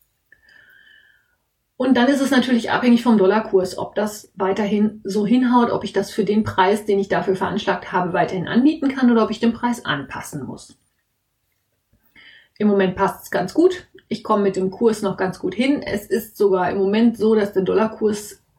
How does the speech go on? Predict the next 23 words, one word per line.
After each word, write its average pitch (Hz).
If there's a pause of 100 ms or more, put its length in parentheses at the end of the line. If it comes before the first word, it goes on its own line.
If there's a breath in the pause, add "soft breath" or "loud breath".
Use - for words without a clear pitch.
(100)
im 208
Verhältnis 208
zur 190
letzten 208
Macintosh-Bestellung 180
ein 190
kleines 269
bisschen 233
runtergegangen 190
ist 180
und 185
dass 170
ich 165
den -
Preis -
halt -
lassen 180
konnte. - (680 loud breath)
Da 190
musste 202
ich 185
nichts 190
anpassen. -